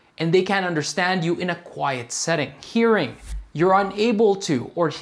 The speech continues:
take an inordinate amount of time to hear, to understand spoken conversation with someone that's familiar to you in a quiet setting. Third is walking,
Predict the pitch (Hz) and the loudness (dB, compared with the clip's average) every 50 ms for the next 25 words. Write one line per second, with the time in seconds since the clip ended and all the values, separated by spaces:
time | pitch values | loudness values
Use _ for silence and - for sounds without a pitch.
0 | - - _ - 208 277 311 294 - - - 190 165 170 - 214 214 208 - - | -14 -16 _ -2 0 0 0 0 -2 -4 -6 -6 -4 0 2 2 2 2 0 2
1 | 214 208 220 214 196 226 220 220 208 214 - - 170 156 147 147 151 180 220 247 | 4 6 6 6 6 4 4 2 0 -2 -2 -2 0 2 2 4 4 4 4 4
2 | 240 233 202 - - - 202 196 180 156 143 143 143 - - - - 190 165 - | 2 0 -2 -4 -4 0 0 2 2 2 0 -2 -4 -6 -10 -10 -8 -8 -8 -8
3 | - - 311 320 302 214 139 123 - - - - - 208 240 262 269 269 254 - | -8 -4 -2 0 2 2 0 -2 -4 -8 -10 -4 0 0 2 2 2 2 0 -2
4 | - 226 196 190 190 185 185 180 165 156 - - _ _ - - - - 190 208 | -2 -2 0 2 2 0 0 -2 -4 -6 -10 -16 _ _ -10 -10 0 2 2 2
5 | 220 - 262 240 233 - 208 202 190 196 190 190 196 170 175 170 - 185 170 165 | 4 2 0 0 2 2 0 2 0 -2 0 2 2 2 2 2 0 -2 -2 -2
6 | 151 160 175 165 - - - 214 208 208 208 202 202 196 190 180 180 - - - | 0 0 0 0 -2 -2 -2 0 0 0 0 0 0 0 -2 -2 -4 -4 -10 -4
7 | - 185 170 170 165 170 190 220 269 311 349 339 330 302 233 214 - - 175 151 | -2 0 0 2 0 2 2 2 2 2 2 2 2 2 0 -2 -4 -6 -6 -6
8 | 120 110 120 117 117 120 - - _ 165 185 190 185 190 - - - - 131 123 | -6 -6 -6 -8 -8 -10 -12 -10 _ -4 -4 -4 -4 -6 -12 -12 -6 -4 -2 -2
9 | 120 110 - - - - 208 185 165 143 - - - - 233 240 254 254 - 240 | -2 -4 -6 -8 -6 -2 -2 -2 -2 -4 -6 -6 0 2 4 4 4 4 2 0
10 | 220 165 160 135 143 147 170 190 233 254 247 - 208 160 127 113 - | 0 0 0 0 2 4 6 6 4 4 2 0 -2 -2 -2 -4 -10